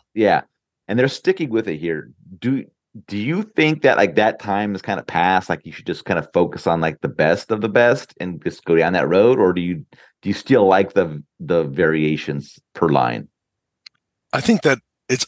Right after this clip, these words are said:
Speaker 2: what he's always done. I think every w-, every once in a while he does, like, a spe-, well, not really. I mean, let's, he always does these kind of things for the most part. I think
Speaker 1: Yeah.
Speaker 2: that's really what all the Perdomo people are used to.
Speaker 1: Right.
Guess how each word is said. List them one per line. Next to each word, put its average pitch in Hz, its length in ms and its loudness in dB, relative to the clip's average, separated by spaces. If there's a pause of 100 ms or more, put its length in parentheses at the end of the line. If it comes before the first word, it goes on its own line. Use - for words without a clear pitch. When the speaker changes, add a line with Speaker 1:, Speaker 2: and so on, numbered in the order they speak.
Speaker 2:
what 117 200 -2
he's 113 180 -4
always 113 460 -2
done. 92 520 -4 (500)
I 104 60 -4
think 175 220 0
every 139 220 0
w-, 107 200 -8 (1300)
every 330 140 2
once 165 280 4
in - 40 -4
a - 20 -4
while 120 160 4
he 113 120 -6
does, 117 200 -4
like, 104 140 -4
a 98 40 -6
spe-, - 340 -4 (180)
well, 143 240 -4
not - 280 -4
really. 76 320 -10
I 123 80 -4
mean, 156 180 2
let's, 151 240 0
he 175 200 0
always 107 280 2
does 92 240 -6
these 90 200 -2
kind 87 200 -4
of 82 60 -8
things - 260 -6
for 110 120 -8
the 98 100 -8
most - 300 -6
part. 90 200 -4
I 113 100 -2
think 156 220 2
Speaker 1:
Yeah. 120 120 -2
Speaker 2:
that's 131 160 0
really 123 360 0
what 110 180 -2
all 104 180 0
the 104 120 -4
Perdomo 98 520 -4
people 98 540 -6
are 92 100 -8
used 92 440 -4
to. 135 300 0 (280)
Speaker 1:
Right. 69 240 0